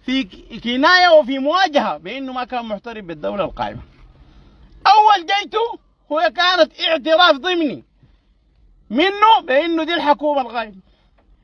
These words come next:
وده الرئيس الغايب، ده الفتاح البرهان، ده رئيس مجلس السيادة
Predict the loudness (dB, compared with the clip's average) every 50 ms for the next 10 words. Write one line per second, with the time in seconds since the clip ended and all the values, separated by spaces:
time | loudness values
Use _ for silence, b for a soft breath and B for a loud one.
0 | _ _ _ 0 2 2 4 6 6 6 6 4 0 -4 -4 -4 -4 -4 -2 -2
1 | -2 -2 -2 -2 -2 -2 -4 -8 _ _ _ _ _ _ _ _ _ _ _ -12
2 | -10 -8 -8 -8 -4 0 0 0 0 0 -2 0 0 2 4 4 4 4 4 2
3 | 2 2 0 -2 _ _ _ _ _ _ -8 -4 -2 -2 0 0 0 -2 -2 -2
4 | -2 -2 -2 -2 -2 -4 -2 -2 -4 -4 -2 0 2 4 4 4 4 2 0 0